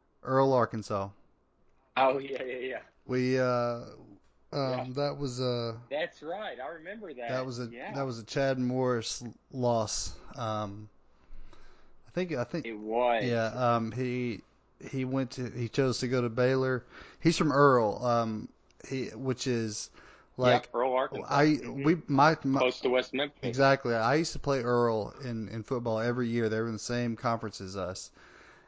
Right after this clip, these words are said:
Speaker 1: And, like, my brother said that he went and saw
Speaker 2: <clears throat>
Speaker 1: him.
Speaker 2: So where were
Speaker 1: Huh?
Speaker 2: Where were you from?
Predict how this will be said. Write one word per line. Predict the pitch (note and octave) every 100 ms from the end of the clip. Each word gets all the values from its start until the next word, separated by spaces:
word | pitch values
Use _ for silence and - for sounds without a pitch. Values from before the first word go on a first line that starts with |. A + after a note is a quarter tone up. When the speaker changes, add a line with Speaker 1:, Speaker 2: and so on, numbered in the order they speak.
| - A#2
Speaker 1:
And, | A2 G#2 G2+ F#2+ F2 - _
like, | C3+ A2 G#2 - - _ _ -
my | B2
brother | A2+ C3 D3+ D3 A#2+
said | - B2+ A#2+
that | A#2
he |
went | B2 C3 A#2+
and | A#2+
saw | C3+ B2+
Speaker 2:
<clears throat> |
Speaker 1:
him. | B2+ B2
Speaker 2:
So | E3+ D3+ - D3 -
where | C#3+ D#3+ F3+
were | F3+ - _ _ _ _ _ _
Speaker 1:
Huh? | C#3+ D#3+ - _ _ _ _ _ _ _ _ _ _ _
Speaker 2:
Where | F#3 F#3+
were | F#3+
you | G3+ -
from? | B2+ G#2